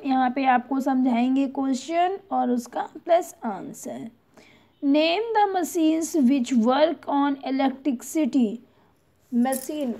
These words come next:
उन मशीनों के नाम देने हैं आपको जो इलेक्ट्रिसिटी से चलती है। जो किससे चलती है? इलेक्ट्रिक से। वॉशिंग मशीन,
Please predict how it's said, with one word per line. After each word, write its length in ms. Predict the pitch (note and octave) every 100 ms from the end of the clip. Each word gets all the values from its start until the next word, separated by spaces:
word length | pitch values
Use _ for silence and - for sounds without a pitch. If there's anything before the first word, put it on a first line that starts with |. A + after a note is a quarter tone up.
| -
उन 200 | G4 G4+
मशीनों 480 | E4+ E4+ D4 C#4 C#4
के 180 | C#4 B3+
नाम 340 | B3 B3 A#3+
देने 260 | A3+ G#3+ A3+
हैं 300 | A#3 A3 G#3+
आपको 580 | G#3 - C4 D4 G4+ G4+ - - - A3+
जो 480 | A3+ D#4+ F#4 - C4+
इलेक्ट्रिसिटी 880 | C4 C4+ C4+ D4+ C#4 - C#4 C#4 B3+
से 160 | D4
चलती 380 | C4 B3+ G#3+ A#3
है। 80 | A#3
जो 260 | A#3 D#4+ G4+ - _
किससे 260 | C#4 C#4 D#4+
चलती 340 | D#4+ C#4+ F3+
है? 200 | E4+ G4 - C3+
इलेक्ट्रिक 640 | F#3+ G#3+ A3+ - B3+ A3 -
से। 320 | - G3 A#3 A3 A3 - - - _ _ _ _ _ _ _ _ _ _ _ _ _ _ _ _ _ - _ - _ _ _ _ _ _ _ - _ -
वॉशिंग 540 | B3 C4 C4+ E4+ E4
मशीन, 520 | E4+ D#4 - C#4+ C#4+